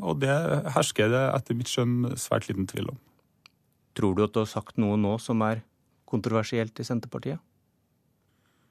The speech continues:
Speaker 1: Jeg håper ikke det, eh, og jeg tror det vel heller ikke, rett og slett fordi at, eh, i vårt parti som i de fleste andre, eh, partier så fattes beslutningene på bakgrunn av et, eh, godt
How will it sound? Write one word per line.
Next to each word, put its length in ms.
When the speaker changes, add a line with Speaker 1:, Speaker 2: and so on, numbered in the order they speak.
Speaker 1:
Jeg 240
håper 220
ikke 180
det, 80
eh, 400
og 400
jeg 160
tror 240
det 80
vel 460
heller 300
ikke, 220
rett 180
og 60
slett 180
fordi 220
at, 340
eh, 240
i 140
vårt 240
parti 320
som 460
i 80
de 160
fleste 320
andre, 380
eh, 240
partier 320
så 320
fattes 400
beslutningene 640
på 220
bakgrunn 480
av 300
et, 180
eh, 160
godt 160